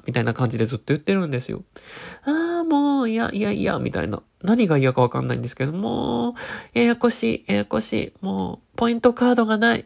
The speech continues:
とか、もうなんかひと-、独り言ずっと言ってて、「あー、なんかややこしそう」って思って、まあなんかレジの人が、「お待たせいたしました。」言われてて、「あー、もうない、ない、ない」とか言ってるんですよ。も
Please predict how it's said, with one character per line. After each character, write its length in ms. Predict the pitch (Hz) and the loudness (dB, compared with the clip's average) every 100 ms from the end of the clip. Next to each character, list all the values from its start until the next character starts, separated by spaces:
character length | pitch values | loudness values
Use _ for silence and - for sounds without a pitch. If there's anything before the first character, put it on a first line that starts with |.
| - | -10
と 80 | - | -10
か、 140 | 123 | -4
も 140 | 123 123 | 0 2
う 20 | |
な 80 | 123 | 2
ん 20 | |
か 80 | 117 | 0
ひ 100 | - | 2
と-、 180 | 165 160 | 2 2
独 220 | - 160 | 0 0
り 60 | 156 | 2
言 100 | 147 139 | 0 -2
ず 100 | 135 | -4
っ 20 | |
と 60 | - | -2
言 120 | 135 | -2
っ 20 | 139 | 0
て 120 | 127 | -4
て、 200 | - - - - 175 - | -4 -6 -12 -12 -12 -8
「あ 300 | - - 196 | -4 -2 0
ー、 20 | |
な 140 | 185 190 | 0 -2
ん 20 | |
か 120 | 180 | 0
や 60 | 180 | 0
や 120 | 190 | 0
こ 140 | 196 | -2
し 100 | 208 | -2
そ 220 | 214 208 202 | 2 4 4
う」 20 | |
っ 20 | |
て 180 | - 156 | 4 2
思 200 | 156 165 | 4 -2
っ 80 | - _ | -6 _
て、 120 | - 202 | 0 2
ま 120 | 214 | 2
あ 40 | |
な 80 | 190 | 0
ん 20 | |
か 100 | 175 | 0
レ 160 | 131 139 | 0 0
ジ 360 | - 131 95 - | 0 -2 0 -4
の 60 | |
人 160 | 131 131 | -6 -4
が、 160 | 151 - - - - | -4 -6 -16 -16 -8
「お 60 | |
待 80 | 226 | -2
た 100 | 277 | -2
せ 140 | 277 294 | 0 -2
い 60 | |
た 140 | 302 302 | -2 -4
し 140 | 339 | -4
ま 160 | 339 381 | -6 -8
し 60 | |
た。」 360 | - 269 214 - _ - - | -2 0 0 -2 _ -8 -2
言 80 | |
わ 60 | 131 | 0
れ 120 | 131 | 0
て 140 | 143 131 | 0 -2
て、 240 | - 139 - - | 0 -2 -4 -4
「あ 60 | 294 | 0
ー、 580 | 349 381 403 415 415 392 | 2 4 4 6 4 6
も 120 | 381 | 4
う 40 | |
な 280 | 349 370 440 | 6 6 4
い、 160 | - - - 95 - | 2 -4 -10 -8 -2
な 140 | 262 | 2
い、 120 | 392 311 | 4 4
な 260 | 320 403 | 4 4
い」 140 | 392 - | 2 0
と 120 | 135 | 0
か 120 | 127 | 2
言 80 | 123 | 2
っ 40 | |
て 120 | - 165 | 2 2
る 120 | 190 | 2
ん 60 | |
で 100 | 143 | 0
す 120 | 139 127 | 0 -2
よ。 120 | 120 | -2
も 460 | 139 - - - | -4 -2 -4 -4